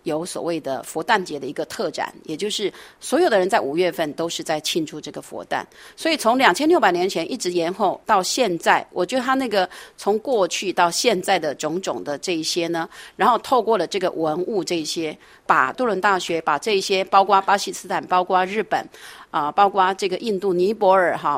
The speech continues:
包括澳洲、美国，等于它是一个跨国际的一个国际学术研讨的这一个，来，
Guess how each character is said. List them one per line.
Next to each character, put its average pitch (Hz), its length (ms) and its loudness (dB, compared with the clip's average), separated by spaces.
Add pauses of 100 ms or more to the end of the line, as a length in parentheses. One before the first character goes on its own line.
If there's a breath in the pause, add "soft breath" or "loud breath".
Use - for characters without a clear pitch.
包 180 140 6
括 185 160 2
澳 196 240 2
洲、 180 260 0
美 165 220 -2
国， 143 200 -4
等 165 140 -2
于 202 60 0
它 277 180 -2
是 269 80 -4
一 233 40 -8
个 196 100 0
跨 285 340 2
国 165 180 -2
际 180 200 -8
的 165 100 -2
一 165 60 -4
个 165 120 -4
国 156 220 -4
际 170 260 -4 (300 loud breath)
学 - 180 0
术 208 160 -2
研 165 220 -2
讨 151 260 -2
的 147 180 -6
这 175 180 -4
一 175 60 -2
个， 180 220 -4
来， 156 220 0